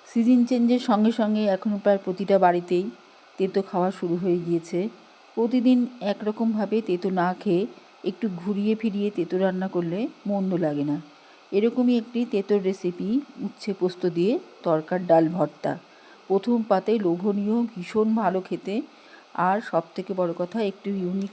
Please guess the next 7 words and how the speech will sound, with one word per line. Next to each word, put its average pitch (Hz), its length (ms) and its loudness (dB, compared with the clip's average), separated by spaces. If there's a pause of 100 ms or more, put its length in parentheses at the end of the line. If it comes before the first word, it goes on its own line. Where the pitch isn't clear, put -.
(100)
টাইপের 180 380 0
রান্না। 175 300 -4 (760)
একঘেয়ে 185 380 -4 (380)
শুক্তো 185 420 -4 (760)
তেতো 170 220 -4 (100)
ঝোল, 190 200 -2 (600)
তার 160 160 0